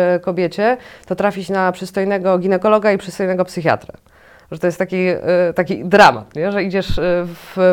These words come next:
jakiejś potrzebie i nagle jest przystojny ginekolog albo przystojny psychiatra, więc jakby było mi wszystko jedno, kto mnie przyjmie, niech tylko, y, mi pomoże.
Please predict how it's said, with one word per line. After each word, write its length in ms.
jakiejś 260
potrzebie 480
i 220
nagle 220
jest 160
przystojny 440
ginekolog 480
albo 180
przystojny 400
psychiatra, 440
więc 140
jakby 220
było 160
mi 100
wszystko 460
jedno, 400
kto 220
mnie 160
przyjmie, 500
niech 160
tylko, 520
y, 40
mi 120
pomoże. 460